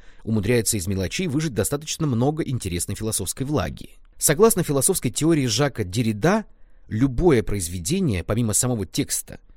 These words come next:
содержит ему сопряжённый текст. Он невидим, но задача критика — обнаружить его. Такой сопряжённый текст можно назвать антитекстом, поскольку они диалектически дополнительны друг к другу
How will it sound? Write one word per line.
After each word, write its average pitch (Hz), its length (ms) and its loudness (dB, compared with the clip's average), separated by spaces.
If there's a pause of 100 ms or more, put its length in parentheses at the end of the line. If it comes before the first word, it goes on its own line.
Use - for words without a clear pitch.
(100)
содержит 90 600 -4
ему 127 380 -4
сопряжённый 90 540 -2
текст. - 560 -6 (240)
Он 110 180 0
невидим, 95 460 -2 (380)
но 104 260 0
задача 104 440 -2
критика — 143 420 -4
обнаружить 98 680 -4
его. 80 300 -8 (560)
Такой 196 260 2
сопряжённый 135 560 0
текст - 540 -2
можно 135 320 0
назвать 113 540 -2 (100)
антитекстом, 123 840 -2 (300)
поскольку 113 540 0
они 120 420 0 (300)
диалектически 98 920 -2 (340)
дополнительны 104 1000 0
друг 98 280 -4
к - 20 -8
другу - 380 -4